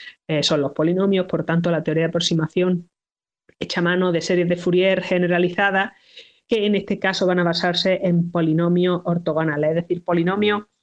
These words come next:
que si se vieran desde un punto de vista geométrico serían perpendiculares, es decir, harían lo mismo que dos paredes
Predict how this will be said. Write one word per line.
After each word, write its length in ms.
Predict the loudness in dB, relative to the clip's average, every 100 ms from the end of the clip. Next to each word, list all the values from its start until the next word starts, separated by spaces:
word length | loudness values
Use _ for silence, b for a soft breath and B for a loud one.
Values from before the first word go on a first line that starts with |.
| _ _ -4
que 540 | 0 2 4 2 2
si 340 | 0 -2 0 0
se 120 | 2
vieran 240 | 2 2
desde 160 | 2 2
un 100 | 0
punto 200 | 0 2
de 60 | 0
vista 200 | 0 0
geométrico 500 | 2 0 0 0 0
serían 380 | 2 2 2
perpendiculares, 760 | 0 -2 0 2 2 2 2 0
es 40 |
decir, 320 | -2 -6 -4 0
harían 460 | 2 2 2 0 -2
lo 120 | -2
mismo 240 | 0 0
que 100 | 0
dos 140 | -2 -2
paredes 460 | -2 0 2 0